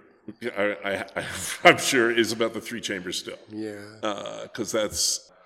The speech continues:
Speaker 1: at least for the, the geeks among us, that's the star.
Speaker 2: Yeah.
Speaker 1: Uh, why, I, I'm, I'm gonna, I'm gonna explain the whole thing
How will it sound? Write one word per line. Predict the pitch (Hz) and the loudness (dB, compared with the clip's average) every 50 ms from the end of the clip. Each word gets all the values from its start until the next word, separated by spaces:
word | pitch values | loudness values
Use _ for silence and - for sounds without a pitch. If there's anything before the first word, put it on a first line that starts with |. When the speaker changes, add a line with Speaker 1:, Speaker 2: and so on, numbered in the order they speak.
| _ _ - | _ _ -6
Speaker 1:
at | 104 - 113 | -6 -4 -2
least | 113 113 104 - - | -2 -2 0 -2 -2
for | - - 110 104 98 | -4 -4 -4 -4 -4
the, | 90 98 - - - _ _ _ _ _ - | -4 -6 -12 -14 -20 _ _ _ _ _ -6
the | 120 | -6
geeks | 104 92 - 113 135 156 151 - 127 | -6 -6 -6 -4 -4 -4 -2 -2 -4
among | 104 95 87 85 85 92 | -2 -2 -4 -6 -6 -8
us, | 98 92 - | -8 -8 -6
that's | - 104 113 113 - - | -2 -2 -2 -2 -4 -6
the | - - - | -6 -6 -4
star. | - - - 117 110 107 110 110 110 - - - - | -4 -4 -6 -8 -10 -10 -10 -10 -12 -14 -14 -12 -8
Speaker 2:
Yeah. | 113 107 98 92 92 92 87 | -6 -6 -4 -6 -6 -6 -6
Speaker 1:
Uh, | 101 104 95 98 98 101 104 101 101 107 - - - - - _ _ _ _ _ _ _ _ _ _ 135 | -4 -4 -2 -4 -4 -4 -6 -8 -8 -10 -12 -16 -20 -20 -20 _ _ _ _ _ _ _ _ _ _ -8
why, | 123 117 120 127 143 160 190 202 190 - - - - - | -4 -2 0 2 4 4 2 2 0 -4 -14 -18 -18 -14
I, | - 127 - _ - - | -14 -14 -14 _ -2 2
I'm, | 135 139 165 170 143 - | 2 2 2 0 0 0
I'm | 135 139 143 | 0 0 0
gonna, | 143 151 143 127 123 - - - - - - - - | 0 0 0 -2 -4 -6 -16 -20 -20 -20 -18 -8 -4
I'm | 117 123 139 | -2 -2 0
gonna | 135 127 120 | 0 0 0
explain | 117 107 - - - 123 120 113 | 0 0 -2 -2 0 0 0 0
the | 113 98 | -2 -2
whole | - 113 101 | -2 -4 -4
thing | - - 107 101 98 95 92 92 | -2 -2 -2 -2 -2 -4 -6 -10